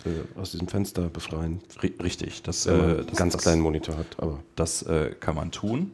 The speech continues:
Speaker 2: Das heißt also, ähm, wenn ihr jetzt hier einen Doppelklick macht, habt ihr das Soundboard entkoppelt von der Rest-gui und könnt es beispielsweise auf den zweiten Monitor legen, ja, und könnt es irgendwie infernalisch groß legen und habt's immer,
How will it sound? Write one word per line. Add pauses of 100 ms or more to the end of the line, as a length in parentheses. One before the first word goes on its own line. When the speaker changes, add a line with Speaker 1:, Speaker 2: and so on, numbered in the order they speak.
(340)
Speaker 2:
Das
heißt
also, (540)
ähm,
wenn
ihr
jetzt
hier
einen
Doppelklick
macht, (500)
habt
ihr
das
Soundboard
entkoppelt
von
der (220)
Rest-gui
und
könnt
es
beispielsweise
auf
den
zweiten
Monitor
legen, (300)
ja,
und (100)
könnt
es
irgendwie
infernalisch
groß
legen
und
habt's
immer,